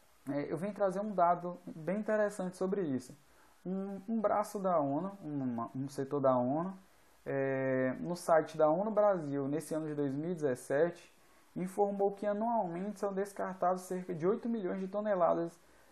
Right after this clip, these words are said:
de plástico no mar, e que esse material compõe noventa por cento do total de lixo jogado no oceano. Então, a partir disso,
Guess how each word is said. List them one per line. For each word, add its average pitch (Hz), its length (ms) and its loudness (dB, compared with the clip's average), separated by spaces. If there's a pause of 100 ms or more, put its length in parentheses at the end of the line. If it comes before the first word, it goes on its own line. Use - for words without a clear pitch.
(120)
de 139 160 -4
plástico 175 680 2
no 202 140 -4
mar, 117 320 -2 (560)
e 196 160 -2
que 214 320 -8
esse 240 240 4
material 214 800 2 (420)
compõe 190 400 -2
noventa 208 680 2
por 269 220 -2
cento 185 640 -4 (320)
do 190 120 -4
total 208 340 6
de 202 100 -6
lixo 170 400 -4
jogado 160 380 4
no 156 60 0
oceano. 147 440 -4 (420)
Então, 165 360 -2
a 208 80 4
partir 233 360 -4
disso, 165 540 -6